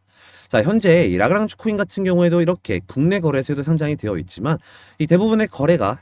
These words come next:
해외 거래소에서 진행이 되고 있습니다. 자, 그렇기 때문에 글로벌 세력에 의해서 이 시세가 분출되는 특징을 가지고 있는데,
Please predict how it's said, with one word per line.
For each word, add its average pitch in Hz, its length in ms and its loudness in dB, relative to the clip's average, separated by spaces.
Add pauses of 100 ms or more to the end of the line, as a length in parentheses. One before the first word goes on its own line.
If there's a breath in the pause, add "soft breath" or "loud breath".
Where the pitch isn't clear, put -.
해외 196 280 -2
거래소에서 160 800 -4
진행이 95 360 -6
되고 82 280 -8
있습니다. 78 540 -8 (380 soft breath)
자, - 100 4
그렇기 156 220 -4
때문에 170 340 4
글로벌 190 400 4
세력에 208 260 -2
의해서 127 540 -2 (100)
이 - 120 -8
시세가 196 380 -2
분출되는 180 800 0
특징을 - 380 -2
가지고 104 380 -6
있는데, 87 380 -2